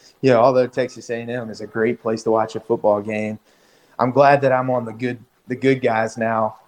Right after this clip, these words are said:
inside that stadium, because being a part of the, uh, the bad guys inside Autzen Stadium is, is never a good thing.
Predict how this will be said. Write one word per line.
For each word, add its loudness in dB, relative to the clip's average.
inside 0
that 2
stadium, 0
because -2
being 0
a -4
part 4
of 2
the, -4
uh, -2
the -10
bad -2
guys -6
inside -8
Autzen -8
Stadium -8
is, -18
is -8
never 2
a -2
good -14
thing. -4